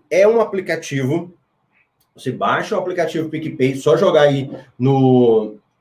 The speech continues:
na sua lojinha de aplicativos. E o PicPay também, ele popularizou muito. Alguém sabe quando?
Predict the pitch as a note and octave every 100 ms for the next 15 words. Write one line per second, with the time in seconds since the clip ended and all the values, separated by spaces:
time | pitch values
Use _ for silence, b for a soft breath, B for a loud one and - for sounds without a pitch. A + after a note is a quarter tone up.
0 | _ _ B2+ C#3+ D#3 D#3 - C3+ E3 D3
1 | C3 C3 A#2 A2+ B2+ G3 - _ _ _
2 | _ _ _ _ _ _ _ _ _ _
3 | _ _ _ _ _ _ _ _ _ _
4 | _ _ _ _ _ _ _ _ _ -
5 | - - _ - - _ _ _ - B3
6 | F#4+ - - A#2+ - A2+ C#3 C3 - _
7 | _ _ _ - E3 F#3 F#3 - - D#4
8 | E4 B3+ A3+ G3+ F#3+ D3+ C#3 D3 G3 G#3
9 | - - C3+ E3+ G3 G3+ G3+ A3+ - -
10 | b b b - G#3+ G#3+ G3+ G3 D3 C#3
11 | G3+ E3 G#2+ -